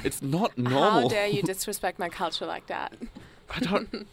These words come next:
Speaker 1: I don't even know where that tradition came from, just hiding
Speaker 2: Lindt
Speaker 1: chocolate.
Speaker 2: Chocolate invented it to
Speaker 1: Wi-
Speaker 2: sell more bunnies.
Speaker 1: Is that like how Coke tried to, like,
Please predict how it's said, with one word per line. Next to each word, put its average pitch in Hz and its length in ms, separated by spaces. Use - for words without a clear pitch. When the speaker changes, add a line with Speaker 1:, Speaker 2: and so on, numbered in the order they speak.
Speaker 1:
I 143 100
don't 196 100
even 214 240
know 151 160
where 151 100
that 120 160
tradition 131 400
came 107 360
from, 95 340
just 107 200
hiding 113 500
Speaker 2:
Lindt 202 180
Speaker 1:
chocolate. 208 140
Speaker 2:
Chocolate 185 520
invented 175 480
it 165 160
to - 60
Speaker 1:
Wi- - 180
Speaker 2:
sell 170 220
more 175 200
bunnies. 160 520
Speaker 1:
Is 117 60
that 117 60
like 120 180
how 107 180
Coke 98 400
tried 92 200
to, 92 80
like, 85 280